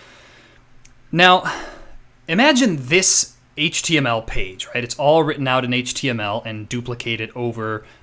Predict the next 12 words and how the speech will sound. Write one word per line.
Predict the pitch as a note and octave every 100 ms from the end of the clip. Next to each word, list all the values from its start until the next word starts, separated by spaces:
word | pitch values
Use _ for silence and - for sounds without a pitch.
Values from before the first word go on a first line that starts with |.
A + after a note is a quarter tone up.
| -
let's | A#2+
say, | - A#2 A2 G#2+ G#2+ G#2+ A2+ -
let's, | B3 -
let's | C4 C4
just | B3+
keep | A#3+
the | G3
number | E3+ C3+
small, | - A2 F2+
a | A2
hundred | E3 C3+ A#2+
pages, | - F#2+ - - -